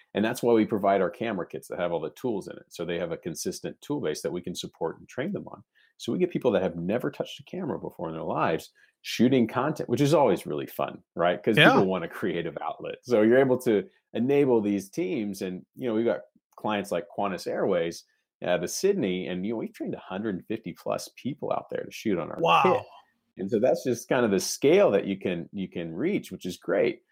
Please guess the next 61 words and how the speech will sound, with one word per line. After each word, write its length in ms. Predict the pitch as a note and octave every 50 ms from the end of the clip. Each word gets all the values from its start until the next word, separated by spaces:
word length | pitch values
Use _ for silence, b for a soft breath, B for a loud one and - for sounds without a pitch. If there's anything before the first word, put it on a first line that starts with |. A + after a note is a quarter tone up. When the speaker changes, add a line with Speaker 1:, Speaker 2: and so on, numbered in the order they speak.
| _ _ _ _ _ _ _
Speaker 1:
And 80 | - E3
then 80 | F#3 F#3
we 120 | F3 E3
have, 280 | E3 D3+ C#3 - - - -
you 120 | C3 A#2
know, 80 | G#2 F#2+
a 40 | F#2+
network 400 | G2 A2 A2+ E2+ G#2 G2 F#2+ -
of 120 | - -
cam 280 | - - A#2+ A2 G2 F2
ops. 220 | D#2+ D2+ - -
So 100 | - A#2
freelancers, 460 | - - C#3+ C#3+ C3 A#2+ - A#2+ G#2
they 120 | F#2+ G#2+ A#2
come 200 | - A#2 G#2+ F#2+
out 120 | F#2+ F2+ -
and 40 | -
they 120 | F2+ F2
shoot 220 | - - G2 E2+ -
for 100 | _ F2
our 80 | E2 D#2+ -
clients 260 | E2+ E2 D#2+ D#2 -
as 140 | E2 D2+ -
well. 180 | D#2+ E2 E2+ F2+
And 80 | A2
that's 140 | D3 D#3 -
kinda 260 | - F#3 D3 A2+ F2+
cool 280 | - - - G#2 F#2+ F2+ -
for, 220 | - E2 D#2+ D2+ - _ _ _ _ _
for 60 | - G#2+
stuff 220 | - - D#3 -
that's 160 | - G2 F2 F#2
a 40 |
little 200 | F#2 G2 G2+ G2
bit 180 | F2+ F2+ D2+ -
more 320 | E2+ E2 D#2+ D#2 D#2 - - -
higher 380 | - - F2+ F2 D#2+ D#2 D#2+
end. 420 | - C3 D#3+ D#3 A2+ F#2+ E2+ - - _ _ _ _ _ _ _ _ _ _ -
But 260 | A#2+ G#2+ G#2+ G#2 - - _ _
you're 160 | G#2+ G#2 G#2+ G#2+ A2+ D3 D#3+
right. 180 | C#3 G#2+ -
One 120 | A2 B2 D3+
of 60 | D3+
the 180 | A2+ F#2+ F2+ - _ C3+
biggest 260 | C#3 C3+ C#3 C3 -
pain 240 | - - A2+ A#2+ A#2+ A#2+
points 300 | - G#2+ F#2 E2+ - -
out 300 | G2 G#2+ B2 C3 - -
there 320 | E2+ D#2 D2+ D2+ D2+ - -
is 480 | G2 F#2+ F#2+ F#2 F2+ - - - - - _ _ _
the 60 | -
post-production, 720 | - - G#3 A3+ A3 - - - - - - - - - - _ _ _ _ _ _ _ _ _ -
especially 320 | - - A3 A3 - G3+
nowadays 400 | D3+ A#2 A2 A2 G#2+ G2+ G2 -
where 160 | G#2 G2 F#2+
people 400 | G2 - - A#2 - G#2 F#2 - -
are 180 | - - -
shooting 280 | - - G2+ - E2+ -
stuff 260 | - - - - -
on 100 | - E2+
their 120 | - -